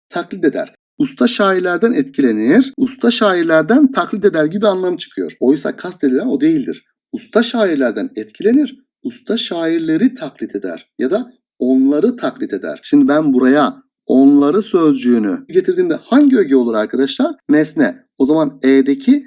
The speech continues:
nesne eksikliğinden kaynaklanan bir anlatım bozukluğudur. Yanıtımız C'dir arkadaşlar.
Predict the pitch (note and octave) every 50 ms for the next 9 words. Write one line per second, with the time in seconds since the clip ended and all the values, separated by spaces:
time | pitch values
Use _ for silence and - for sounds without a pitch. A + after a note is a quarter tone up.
0 | _ - A#3+ - - - - B3 C4 - - - - - C3 B2 C3 A2+ A#2 A#2
1 | A2+ A#2 - - F3 E3+ D3+ B2+ - - A2 G#2 G#2 G2 G#2+ C3 A3 C#4 C4+ -
2 | - _ _ _ _ _ - G#3 B3 B3+ C4 B3+ G#3+ F3+ - - - - - -
3 | - - - D#3+ D#3+ D3 - - - C#3+ G#3+ B3 - - _ _ _ _ _ _
4 | - C#3 F#3 A3 B3 B3 - - - - - - - - - - - -